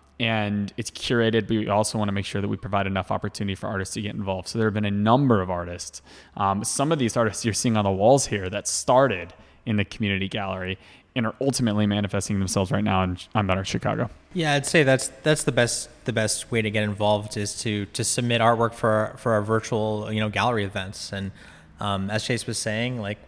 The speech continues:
Speaker 2: sometimes we have extensions of that in the physical. We're planning some, some really big exhibitions, um, that are with some bigger name artists, but also with some emerging artists, people from our community. Um, so the first step would be, you know, follow us on Twitter, join our Discord, which is kind of like our community platform.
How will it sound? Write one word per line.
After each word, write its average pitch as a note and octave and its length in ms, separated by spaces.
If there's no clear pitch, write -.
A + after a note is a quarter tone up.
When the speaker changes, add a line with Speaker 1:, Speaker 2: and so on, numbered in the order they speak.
Speaker 2:
sometimes G2+ 320
we - 20
have G2+ 80
extensions G#2 480
of G#2 60
that G2+ 180
in G2 60
the F#2 80
physical. B2 560
We're G#2+ 140
planning G#2 380
some, G2+ 300
some A#2+ 180
really A2 180
big G#2+ 160
exhibitions, G#2+ 840
um, G2 240
that G2+ 140
are G2 200
with - 80
some A2 140
bigger G#2 200
name G2+ 200
artists, G#2 360
but - 140
also G2+ 300
with G2+ 100
some - 160
emerging G2 380
artists, G2+ 320
people G#2 280
from G#2 160
our F#2+ 120
community. G#2 480
Um, G#2+ 160
so - 100
the A#2 120
first D3 180
step C3+ 240
would G#2+ 100
be, A2 260
you G#2+ 100
know, G#2+ 60
follow A#2 280
us A#2 160
on A2 100
Twitter, A2 460
join G#2+ 240
our G#2+ 80
Discord, C#3 640
which A#2+ 160
is G#2+ 60
kind A#2 100
of G#2 80
like G#2 120
our G2 80
community G#2 380
platform. C#3+ 540